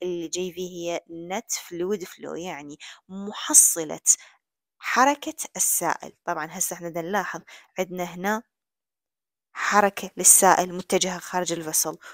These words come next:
وهنا عندنا حركة للسائل متجهة داخل الفصل، وعندنا هنا حركة متجهة داخل الفصل، وهنا حركة متجهة خارج الفصل.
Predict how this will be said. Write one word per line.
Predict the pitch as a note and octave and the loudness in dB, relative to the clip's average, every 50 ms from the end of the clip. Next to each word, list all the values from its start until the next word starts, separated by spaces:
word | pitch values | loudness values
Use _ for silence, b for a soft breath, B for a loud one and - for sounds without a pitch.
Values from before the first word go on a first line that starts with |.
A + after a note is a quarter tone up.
| B B - | B B -2
وهنا | D3+ E3+ F3+ E3+ F3+ G3 A3+ B3+ C#4 C#4 _ _ F3+ | -2 -2 -2 -2 0 2 2 2 2 -2 _ _ -6
عندنا | E3+ F3 F3+ F3+ | -4 -4 -6 -6
حركة | - - - G#3+ G#3+ G#3 - - | -4 0 2 2 0 0 -2 -4
للسائل | F3+ - - - A3+ - - A#3 | 2 2 2 2 2 0 -2 -4
متجهة | A#3+ - _ - C4+ B3 C4+ C4+ C4 | -8 -8 _ 0 2 4 4 4 6
داخل | C4+ C4 B3 - - G3+ | 6 6 4 4 -2 -4
الفصل، | F3+ F3 E3 E3 E3 - - F#3 G3+ B B B B B B _ | -4 -2 -2 0 0 0 -2 -2 -8 B B B B B B _
وعندنا | F#3 F3 G3 G3 F#3+ F#3 F#3 | -12 -4 -4 -4 -4 -4 -8
هنا | F3+ F#3 F#3+ G3+ A3+ B3+ C4+ - _ _ | -10 -6 -4 -2 -2 -2 -4 -8 _ _
حركة | - - - G#3 G#3+ A3+ A3+ A3+ - G#3+ F#3+ G3 - _ _ _ _ | -10 -6 0 2 2 2 2 0 -2 -4 -4 -4 -6 _ _ _ _
متجهة | F#3 F#3+ - _ - G3+ E3+ F3+ F#3+ F#3+ G3 F3+ - - | -14 -14 -10 _ -2 2 2 2 0 0 -4 -6 -8 -10
داخل | - F3 F#3 F3+ - - G3 G3 | 0 0 0 0 0 -2 -4 -4
الفصل، | F#3+ D#3+ E3+ E3+ - - F#3+ G3+ | -4 -2 -2 0 2 2 0 0
وهنا | A3 F#3+ F3+ F3 F3+ G3 A3+ | -6 -10 -8 -8 -8 -8 -8
حركة | - - - - F#3+ G#3 - - F3+ | -10 -10 -4 -4 -4 -4 -4 -6 -12
متجهة | E3+ - _ - A#3 G#3+ A#3+ A#3 C#4+ D4+ b b b b _ | -12 -12 _ -4 -4 -4 -2 -4 -6 -8 b b b b _
خارج | _ - D4 A3+ F3 D3+ C#3+ | _ 4 6 6 6 4 -2
الفصل. | C#3+ - - - - - - - | -6 -8 -10 -10 -10 -10 -10 -10